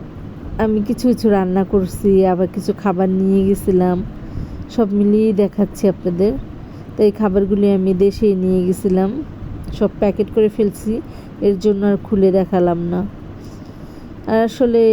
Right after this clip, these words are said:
কেউ যদি দূরে থাকে বা কাছে না থাকে, তাহলে অবশ্যই তার জন্য কিছু না কিছু রান্না করে নিয়ে যেতে ইচ্ছা করে, খাওয়াইতে ইচ্ছা করে। তা আমি এরকম করছিলাম, ঈদের পরের দিন সব কাজ সেরে বাসার জন্য রান্না করে,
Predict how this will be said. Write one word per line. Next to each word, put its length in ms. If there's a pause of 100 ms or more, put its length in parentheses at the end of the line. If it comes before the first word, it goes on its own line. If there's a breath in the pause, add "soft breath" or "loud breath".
(720)
কেউ 160
যদি 280
দূরে 300
থাকে 540
বা 360
কাছে 280
না 160
থাকে, 380 (420 loud breath)
তাহলে 160
অবশ্যই 380
তার 240
জন্য 240
কিছু 280
না 100
কিছু 260
রান্না 340
করে 220
নিয়ে 240
যেতে 320
ইচ্ছা 160
করে, 260 (100)
খাওয়াইতে 320
ইচ্ছা 240
করে। 240 (440 loud breath)
তা 120
আমি 180
এরকম 480
করছিলাম, 460
ঈদের 200
পরের 380
দিন 320 (440 loud breath)
সব 180 (120)
কাজ 160
সেরে 600
বাসার 560
জন্য 240
রান্না 420
করে, 320